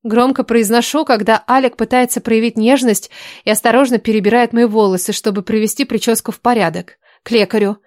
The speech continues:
Добавляю, вспоминая слово. Меня тошнит. И это правда. Тошнота началась утром и без поцелуя Алика, но от его прикосновения она усиливается. Это точно. Очередная странность в копилку многочисленных странностей.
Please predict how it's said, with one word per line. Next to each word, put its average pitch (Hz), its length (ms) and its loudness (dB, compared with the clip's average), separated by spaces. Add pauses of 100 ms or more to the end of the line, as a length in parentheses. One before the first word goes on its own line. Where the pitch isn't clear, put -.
(640)
Добавляю, 240 500 2
вспоминая 233 420 0
слово. 180 420 -2 (120)
Меня 240 260 2
тошнит. 233 580 -2 (320)
И 220 80 -2
это 226 200 0
правда. 180 460 -2 (460)
Тошнота 240 380 0
началась 247 540 0
утром 262 360 0
и 247 180 -4
без 226 180 -4
поцелуя 247 500 -2
Алика, 202 560 -2
но 226 320 2
от 208 280 -2
его 220 180 0
прикосновения 226 760 0
она 214 140 0
усиливается. 214 800 -2 (400)
Это 190 240 -4
точно. 190 540 -4 (400)
Очередная 240 460 2
странность 254 540 0
в - 20 -20
копилку 240 440 -2
многочисленных 226 720 -2
странностей. 175 720 -8